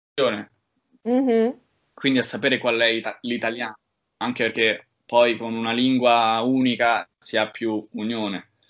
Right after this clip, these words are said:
Speaker 2: Però è anche vero che molte cose poi si vanno a perdere, e quello sarebbe anche un peccato a livello culturale, quindi penso che quello che trapela e trasudi nelle generazioni magari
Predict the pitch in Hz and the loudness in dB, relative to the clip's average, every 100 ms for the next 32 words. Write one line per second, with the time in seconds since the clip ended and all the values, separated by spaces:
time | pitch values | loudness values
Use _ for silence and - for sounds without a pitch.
0 | - - _ _ _ _ _ _ _ _ | -20 -20 _ _ _ _ _ _ _ _
1 | _ _ 190 196 196 190 165 135 131 135 | _ _ 2 6 8 8 6 4 -2 -2
2 | 151 139 127 123 131 127 143 139 135 131 | 0 -2 -4 -6 -6 -6 -6 -6 -6 -4
3 | 120 127 123 120 113 113 - 117 113 113 | -4 -2 -2 0 -2 -2 -4 -4 -4 -4
4 | 135 123 113 107 107 101 - 120 117 113 | 2 4 4 0 -4 -4 -4 -6 -4 -4
5 | 110 110 110 110 117 110 110 110 110 110 | -4 -2 -4 -6 -6 -6 -6 -6 -6 -6
6 | 117 113 123 113 113 113 110 110 104 107 | -4 -2 0 0 0 0 -2 -2 -6 -8
7 | 123 123 117 107 123 143 135 123 110 - | -2 0 2 -2 -4 -4 -2 -2 -4 -6
8 | 147 147 147 160 156 147 147 143 - 185 | -6 -4 -4 0 2 4 2 -2 0 0
9 | 185 175 160 - - 147 165 165 160 156 | 0 -2 -6 -4 0 2 4 4 4 4
10 | 151 135 135 135 147 147 143 139 135 135 | 2 0 -4 -6 -2 -2 0 0 0 0
11 | 131 127 _ - 135 147 139 147 143 143 | -2 -6 _ -8 -4 -2 0 0 0 0
12 | - 202 156 113 120 110 113 | 0 2 2 2 2 0 -4